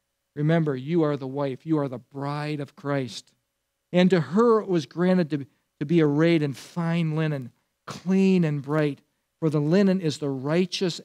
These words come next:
acts of the saints." Then he said to, to me, "Write, 'Blessed are those, those who are called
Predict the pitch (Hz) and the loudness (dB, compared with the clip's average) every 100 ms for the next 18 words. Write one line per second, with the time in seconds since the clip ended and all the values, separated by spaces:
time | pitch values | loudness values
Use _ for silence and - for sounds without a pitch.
0 | - 160 160 - 151 143 - 156 156 135 | -10 -8 -8 -8 -8 -8 -6 -6 -6 -8
1 | - - - _ _ _ _ _ - 185 | -14 -18 -20 _ _ _ _ _ 2 4
2 | 214 - - 196 175 147 156 156 151 131 | 4 2 -2 -2 -2 -8 -8 -4 -2 -4
3 | 117 _ _ _ 151 170 175 139 165 196 | -8 _ _ _ 0 0 0 -2 0 0
4 | - 190 175 156 156 147 - 147 160 151 | 0 0 2 2 0 0 -4 -2 0 0
5 | - 143 139 - 165 147 135 123 | -2 -4 -4 -4 0 0 0 -4